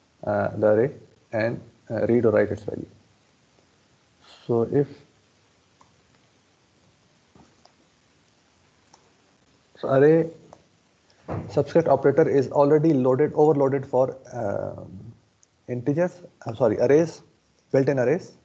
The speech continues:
arrays of integers, arrays of, uh, characters, float, et cetera, and other arrays. Uh, even for user-defined arrays, uh, arrays of user-defined types, it's already, uh, overloaded, it works. But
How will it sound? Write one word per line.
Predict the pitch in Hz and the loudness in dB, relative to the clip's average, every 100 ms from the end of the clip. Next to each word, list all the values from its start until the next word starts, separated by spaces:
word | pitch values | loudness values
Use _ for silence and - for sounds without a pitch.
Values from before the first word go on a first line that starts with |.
| _ | _
arrays | 123 123 | -2 -2
of | 120 123 | 0 -2
integers, | 117 123 131 127 | -2 2 4 4
arrays | 113 113 120 | 2 0 0
of, | 117 117 - | -2 -4 -6
uh, | 104 104 | -6 -4
characters, | 107 107 - 120 117 110 - _ - | 0 -2 -2 -2 -2 -4 -16 _ -4
float, | 113 113 | -2 -2
et | 107 | -6
cetera, | - 123 143 - _ _ _ _ _ _ _ _ _ _ - | -8 -8 -8 -12 _ _ _ _ _ _ _ _ _ _ -4
and | 131 131 | -2 0
other | 131 127 131 - - _ - | 0 2 2 0 -14 _ -8
arrays. | 101 - - - - _ 160 185 _ _ - | -6 -6 -8 -18 -20 _ -18 -18 _ _ -8
Uh, | 127 | -4
even | 151 156 151 | 2 2 4
for | 147 | 2
user-defined | 123 135 135 127 120 120 | 2 2 2 0 0 2
arrays, | 113 131 151 - _ _ _ _ | 2 2 -4 -14 _ _ _ _
uh, | - - | -16 -6
arrays | 123 135 135 | 2 4 4
of | 117 | 0
user-defined | 131 139 117 117 113 | 0 0 -2 -4 -2
types, | 110 135 - - _ _ | -2 -2 -6 -20 _ _
it's | 120 120 - | -10 -10 0
already, | 120 117 117 139 165 _ _ _ 113 | 2 2 0 -4 -12 _ _ _ -12
uh, | 104 | -8
overloaded, | 110 117 113 110 107 | 0 2 2 0 -4
it | 101 | -6
works. | 104 - - _ _ _ _ _ _ _ _ _ _ _ | -12 -14 -20 _ _ _ _ _ _ _ _ _ _ _
But | 127 139 - | 0 0 0